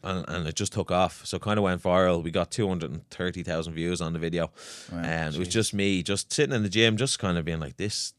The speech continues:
Speaker 1: this is mad." Like, you know,
Speaker 2: Yeah.
Speaker 1: we are an essential service. We, we're, we're part of the solution, not part of the problem. You know, we're actually probably taking a little bit of pressure off the H S E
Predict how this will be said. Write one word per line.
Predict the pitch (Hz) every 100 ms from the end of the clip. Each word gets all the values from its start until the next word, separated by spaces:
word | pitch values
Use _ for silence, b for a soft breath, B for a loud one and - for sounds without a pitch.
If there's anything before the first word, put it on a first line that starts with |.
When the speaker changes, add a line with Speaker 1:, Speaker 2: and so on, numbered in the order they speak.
| _
Speaker 1:
this | - 104 95
is |
mad." | 80 82 110 73
Like, | 71 -
you |
know, | 90 85
Speaker 2:
Yeah. | -
Speaker 1:
we | 98 104
are | 110
an | 113
essential | 104 98 98 82
service. | 95 101 82 85
We, | 98 95 B B B
we're, | 95 92 -
we're | 92 90 90 85 -
part | 101 104 110
of |
the | 90
solution, | - 90 101 80
not | 85
part | 90 82
of |
the | 76
problem. | 85 85 85 - B B B
You | -
know, | 87
we're | 82 82
actually | 104 90
probably | 92 80
taking | 78 87 82 80
a | 67
little | 87 87
bit | 76
of | 76
pressure | 87 80 -
off | 80 90 107
the | - 82
H | 78
S | 76 -
E | 73